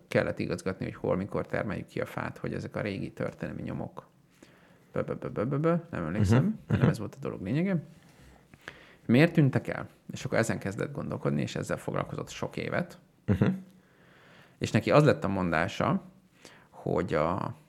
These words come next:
Speaker 1: társadalmak, ugye, hogy egyre komplexebbé válnak, ö, két dolog történik. A komplexitás növelése az ugye mindig valamit ad nekünk. Mármint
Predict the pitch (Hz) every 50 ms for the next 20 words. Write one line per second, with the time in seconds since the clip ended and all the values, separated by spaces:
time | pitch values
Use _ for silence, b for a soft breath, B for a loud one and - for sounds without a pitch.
0 | b b b _ _ _ _ - - 139 135 117 - - 92 76 73 71 87 98
1 | 127 139 - - - 90 98 104 92 95 - - - - _ _ _ - - -
2 | 117 113 98 - - 90 92 - - - - - - - 87 85 87 80 87 95
3 | 92 139 196 277 - - - - _ _ b b b b b b b b b b
4 | b b b b b - - - 98 95 95 95 92 95 101 101 107 b b b
5 | b b b _ _ _ - - 113 104 95 - 67 85 - - - - - -
6 | - 90 95 - - - - - _ _ _ _ _ _ _ _ - _ _ _
7 | _ _ _ _ _ _ _ _ - _ - - 120 - 143 147 143 135 107 -
8 | - - - 95 - - 107 101 95 80 78 80 82 - - - 156 - - -
9 | - 110 107 107 113 139 139 - 170 - 90 120 156 - - b b b b b
10 | b b b b b b b - 107 107 101 87 82 90 92 90 - - - -
11 | - - - - - - 57 - - - - _ _ _ _ _ _ _ _ _
12 | _ _ _ _ _ _ _ _ _ - 95 87 90 98 95 90 -